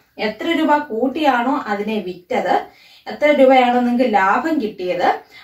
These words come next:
അതിനെയാണ് അതിന്റെ ലാഭം അല്ലെങ്കിൽ പ്രോഫിറ്റ് എന്ന് പറയുന്നത്. നമ്മൾ അതിന്റെ ശതമാനത്തിൽ പറയുമ്പോഴാണ് ഇതിനെ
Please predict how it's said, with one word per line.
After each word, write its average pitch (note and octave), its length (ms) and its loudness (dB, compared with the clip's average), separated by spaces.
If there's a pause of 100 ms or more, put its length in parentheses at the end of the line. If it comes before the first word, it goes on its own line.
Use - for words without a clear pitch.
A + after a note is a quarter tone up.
അതിനെയാണ് C4+ 360 4
അതിന്റെ B3+ 200 2
ലാഭം F#3+ 560 0
അല്ലെങ്കിൽ G#3+ 340 -4
പ്രോഫിറ്റ് G#3 680 -2
എന്ന് G#3+ 300 -4
പറയുന്നത്. F#3 500 -2
നമ്മൾ G#3 200 -2
അതിന്റെ A3 200 0
ശതമാനത്തിൽ B3+ 720 0
പറയുമ്പോഴാണ് G#3 600 -2
ഇതിനെ G#3+ 320 -6